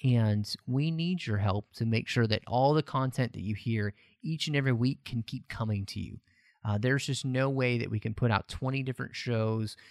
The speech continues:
special feeds, without the help of listeners just like you. So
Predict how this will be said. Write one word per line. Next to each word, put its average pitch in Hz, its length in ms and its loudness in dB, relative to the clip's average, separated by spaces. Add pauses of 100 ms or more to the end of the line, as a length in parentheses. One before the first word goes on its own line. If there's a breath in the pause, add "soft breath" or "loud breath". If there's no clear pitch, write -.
(140 loud breath)
special 156 540 4
feeds, 117 640 -4 (320 soft breath)
without 123 480 10
the 127 80 0
help 113 440 2
of 113 200 2
listeners 113 560 0
just - 260 -2
like 101 220 -2
you. 104 160 -2
So 120 160 -6